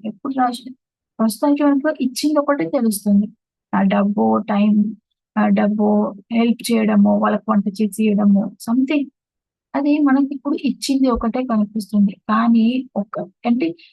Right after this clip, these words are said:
వస్-, తిరిగి వస్తుంది, కానీ ఇమ్మీడియట్ గా కనిపించకపోవచ్చు. కానీ ఒక్క విషయం మనం ఇస్తే అది వెంటనే తిరిగి వస్తుంది. అది ఏమిటంటే స్పిరిచువల్ నాలెడ్జ్,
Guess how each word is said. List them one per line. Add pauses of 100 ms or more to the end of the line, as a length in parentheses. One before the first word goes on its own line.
(380)
వస్-,
తిరిగి
వస్తుంది,
కానీ
ఇమ్మీడియట్
గా
కనిపించకపోవచ్చు. (460)
కానీ
ఒక్క
విషయం
మనం
ఇస్తే (360)
అది
వెంటనే
తిరిగి
వస్తుంది. (360)
అది
ఏమిటంటే (640)
స్పిరిచువల్
నాలెడ్జ్,